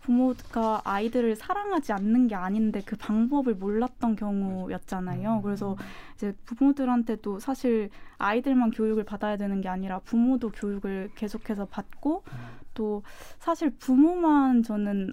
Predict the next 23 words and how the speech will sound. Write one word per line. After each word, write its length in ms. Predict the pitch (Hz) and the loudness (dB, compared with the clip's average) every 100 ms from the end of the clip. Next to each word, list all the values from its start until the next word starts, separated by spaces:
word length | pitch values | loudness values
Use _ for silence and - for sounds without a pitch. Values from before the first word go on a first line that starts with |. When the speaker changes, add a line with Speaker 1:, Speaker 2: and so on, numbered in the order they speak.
| - | -2
Speaker 1:
아이를 380 | 196 208 214 208 | -2 0 0 -2
키워야 400 | - 262 254 226 | -2 0 2 2
한다고 400 | 233 226 214 202 | 4 2 0 0
생각하지 500 | 240 240 - 208 180 | 0 0 -2 -4 -4
않거든요. 640 | 185 - 220 196 190 185 | -6 -4 -4 -2 -2 -4
Speaker 2:
음, 100 | 185 | -4
음, 40 | |
Speaker 1:
뭐 120 | 202 | -8
Speaker 2:
음, 60 | 190 | -8
음. 140 | 110 - - | -10 -10 -10
Speaker 1:
가정이랑 560 | - 208 226 226 208 202 | -8 -2 2 2 0 -2
사회랑 440 | 240 247 233 220 | 0 0 0 0
학교가 680 | 254 - 262 233 214 208 202 | -2 -2 -4 -2 -2 -2 -4
다 220 | - 202 | -6 -6
유기적으로 580 | 190 196 226 220 214 208 | -4 -4 -4 -4 -4 -4
Speaker 2:
음, 60 | 196 | -2
음, 60 | |
음. 60 | 190 | -2
Speaker 1:
연결이 340 | 196 208 208 196 | -2 -2 -4 -6
돼서 380 | 202 196 277 339 - - - | -6 0 0 0 -8 -10 -4
아이들을 400 | 214 214 220 208 | -2 0 -2 -2
돌봐야 420 | 226 220 247 233 | 0 2 4 2
되는데 800 | 226 214 220 208 202 208 202 | 2 0 2 2 -2 -2 -4